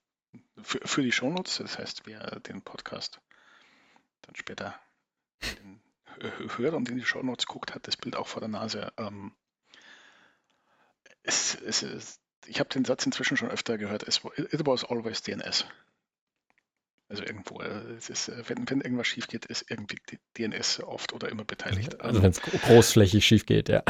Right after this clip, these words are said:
Speaker 1: Ja, wobei, ich glaub, im Sommer hatten wir doch auch mal einen Ausfall, wo's B G P war.
Speaker 2: Stimmt.
Speaker 1: Aber
Speaker 2: <laughs>
Speaker 1: es war nicht
Speaker 2: Stimmt.
Speaker 1: immer D N S. <laughs>
Speaker 2: Und hier auch, äh, als Facebook, Facebook war doch irgendwann vor ein paar Jahren mal einen Tag lang down, wo dann nicht mal mehr die,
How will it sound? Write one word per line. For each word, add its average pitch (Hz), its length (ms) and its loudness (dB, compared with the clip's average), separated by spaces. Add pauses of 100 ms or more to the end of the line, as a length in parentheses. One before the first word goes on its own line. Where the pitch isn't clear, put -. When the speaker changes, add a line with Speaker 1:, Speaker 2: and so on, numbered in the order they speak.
(680)
Speaker 1:
Ja, 87 220 -2 (220)
wobei, 110 260 4
ich - 120 -8
glaub, - 320 -8
im 113 200 -2
Sommer 117 440 0
hatten - 140 -2
wir 175 80 2
doch 156 140 2
auch - 160 -4
mal 151 100 2
einen 131 80 2
Ausfall, 131 460 0
wo's 127 140 -4
B - 140 -4
G 120 120 -4
P - 240 -2
war. - 200 -6 (1400)
Speaker 2:
Stimmt. - 320 8
Speaker 1:
Aber - 80 -4
Speaker 2:
<laughs> - 380 8 (240)
Speaker 1:
es 123 200 6
war - 80 6
nicht 101 140 4
Speaker 2:
Stimmt. - 60 -2
Speaker 1:
immer 95 140 -2
D - 120 -2
N - 120 -6
S. - 280 2 (280)
<laughs> - 320 -2
Speaker 2:
Und 117 220 12
hier 98 200 10
auch, 107 360 10
äh, 175 120 8
als 101 440 10
Facebook, - 800 4 (320)
Facebook - 360 6
war 151 100 8
doch 147 100 8
irgendwann 151 360 8
vor 147 160 4
ein 127 40 2
paar 139 180 6
Jahren 147 200 6
mal 139 240 8
einen - 640 0
Tag - 240 0
lang 143 580 6
down, 147 460 10
wo 135 100 10
dann 123 200 12
nicht 127 160 6
mal 123 120 10
mehr 120 200 12
die, 113 380 10